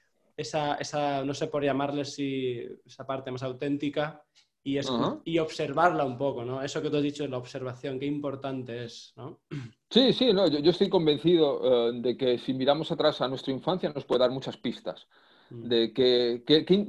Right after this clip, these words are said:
Speaker 2: qué, qué afición nos llamaba más la atención, en qué nos fijábamos más, en qué, en, en qué, en qué detalles éramos un poquito mejores
Speaker 1: Mm.
Speaker 2: o nos gustaba un poquito más. Y, y ahí seguramente encuentres una respuesta que te valga para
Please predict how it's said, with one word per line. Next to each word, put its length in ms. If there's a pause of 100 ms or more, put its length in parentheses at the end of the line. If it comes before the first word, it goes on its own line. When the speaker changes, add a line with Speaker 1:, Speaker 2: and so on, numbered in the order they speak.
Speaker 2:
qué, 320
qué 100
afición 560
nos 120
llamaba 280
más 100
la 60
atención, 380
en 140
qué 120
nos 140
fijábamos 440
más, 260
en 160
qué, 400 (500)
en, 100 (120)
en 80
qué, 160
en 100
qué 80
detalles 640
éramos 380
un 120
poquito 360
mejores 640
Speaker 1:
Mm. 20
Speaker 2:
o 160
nos 140
gustaba 260
un 80
poquito 400
más. 340 (480)
Y, 360 (140)
y 40
ahí 160
seguramente 560
encuentres 380
una 120
respuesta 380
que 80
te 80
valga 220
para 180